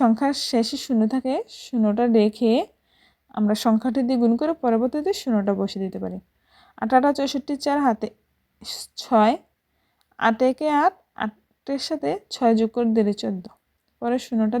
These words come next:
দিয়ে দিলাম, এক হাজার চারশো চল্লিশ।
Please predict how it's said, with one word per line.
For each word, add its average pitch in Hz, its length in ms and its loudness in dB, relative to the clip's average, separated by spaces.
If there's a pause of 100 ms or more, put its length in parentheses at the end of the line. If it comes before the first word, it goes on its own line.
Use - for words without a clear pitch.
দিয়ে 240 160 4
দিলাম, 254 220 0 (760)
এক 226 180 -4
হাজার 254 240 2
চারশো 262 280 -2 (480)
চল্লিশ। 208 440 -2